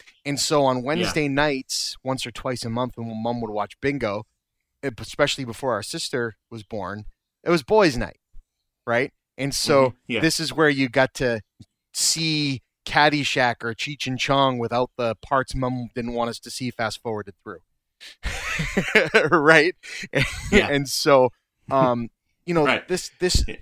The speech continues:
Speaker 1: this sharing, and, and again, you know, I, I've said this before, I feel Dad had all the classics, right? And, and, and I made a joke the other day,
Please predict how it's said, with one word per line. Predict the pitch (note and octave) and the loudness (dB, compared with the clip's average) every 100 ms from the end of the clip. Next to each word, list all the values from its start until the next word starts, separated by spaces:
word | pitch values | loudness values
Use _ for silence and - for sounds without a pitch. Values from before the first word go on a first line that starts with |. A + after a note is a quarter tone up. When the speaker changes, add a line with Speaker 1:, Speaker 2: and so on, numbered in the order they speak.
| - - - | -14 -10 -4
Speaker 1:
this | E3+ | 0
sharing, | - - F#3 F#3 F3+ D3+ C#3+ | 0 0 0 2 2 2 0
and, | D3 | -2
and | D3+ | -4
again, | D#3 D#3 D#3 - | -6 -4 -4 -4
you | C#3+ | -2
know, | |
I, | C3+ - | -2 -2
I've | - | -8
said | - F3+ | -12 -10
this | D#3+ - | -10 -12
before, | B2 - D#3 B2+ - _ _ _ _ _ _ _ _ | -14 -4 -2 -2 -4 _ _ _ _ _ _ _ _
I | - D#3+ | 0 0
feel | E3 F#3+ F#3 E3 - _ _ B2+ A#2 _ | 0 -4 -2 -2 -4 _ _ -20 -20 _
Dad | E3+ F#3 | 6 6
had | F3 C#3+ | 8 6
all | C#3 | 6
the | B2 | 4
classics, | - A#2+ G#2+ - F2+ - | -2 -2 -2 -4 -12 -10
right? | A#2 A2+ A2+ | -6 -6 -8
And, | A#2+ A#2+ | -12 -10
and, | B2+ | -8
and | B2+ C3 | -6 -4
I | |
made | C3 C#3 | -2 -2
a | C3+ | -4
joke | - C3+ C3+ | -2 -2 -2
the | - A#2 | -4 -6
other | A#2 A2+ | -6 -6
day, | A#2 A2+ G#2 | -6 -4 -6